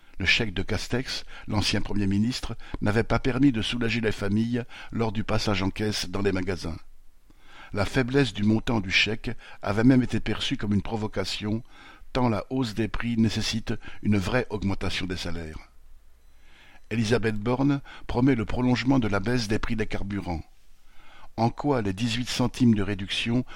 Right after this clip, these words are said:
ont-ils allégé le poids dans ce domaine ? Pour ceux qui utilisent beaucoup leur voiture,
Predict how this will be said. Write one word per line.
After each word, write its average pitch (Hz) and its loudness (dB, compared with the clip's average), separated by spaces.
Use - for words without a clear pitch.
ont-ils 110 0
allégé 117 2
le 101 0
poids 107 0
dans 104 0
ce - -4
domaine ? 90 -2
Pour - -4
ceux 147 4
qui 113 -2
utilisent 110 0
beaucoup 123 0
leur 110 0
voiture, 104 -4